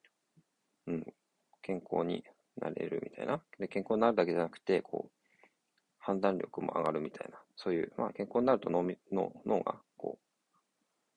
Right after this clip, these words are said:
う、が、すっきりして、みたいな話も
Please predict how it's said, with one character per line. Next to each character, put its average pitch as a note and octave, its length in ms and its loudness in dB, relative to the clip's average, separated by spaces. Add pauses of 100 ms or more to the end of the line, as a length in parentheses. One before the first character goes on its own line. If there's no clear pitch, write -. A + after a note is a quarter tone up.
(500)
う、 - 40 -16
が、 - 140 -12 (1300)
す - 120 -16
っ - 60 -16
き - 120 -4
り - 100 -6
し - 80 -12
て、 - 220 -6 (600)
み - 120 -4
た - 80 -6
い - 100 -6
な - 100 -8 (100)
話 - 340 -4
も - 120 -8